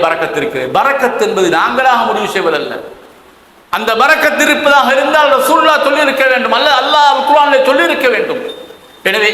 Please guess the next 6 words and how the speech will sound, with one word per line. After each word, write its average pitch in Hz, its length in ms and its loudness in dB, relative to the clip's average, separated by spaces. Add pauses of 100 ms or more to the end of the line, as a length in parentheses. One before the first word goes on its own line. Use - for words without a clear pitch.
எங்களுடைய 302 420 2 (140)
கற்பனையிலே 294 680 0 (120)
வருவதையெல்லாம் 285 680 2 (160)
நாங்கள் 330 440 2
எங்களுடைய 302 260 0 (100)
நம்பிக்கைகளாக 294 720 0